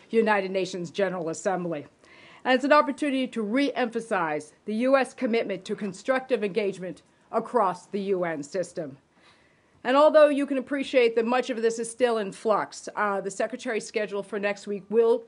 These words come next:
continue to shift, I will be able to highlight a few, a few of her key events next week.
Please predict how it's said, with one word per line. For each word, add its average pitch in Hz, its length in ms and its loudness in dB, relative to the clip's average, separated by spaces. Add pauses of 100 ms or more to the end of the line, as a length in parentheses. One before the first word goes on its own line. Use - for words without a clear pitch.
continue 220 320 -2
to 190 100 -2
shift, 180 480 -8 (380)
I 233 100 4
will 277 180 6
be 254 120 4
able 240 180 4
to 220 100 -4
highlight 214 520 2
a 190 140 -2
few, 208 580 -4
a 208 80 -6
few 240 320 0
of 196 100 -2
her 196 160 -2
key 202 300 -4
events 160 460 -4 (120)
next 180 380 -8
week. 170 340 -8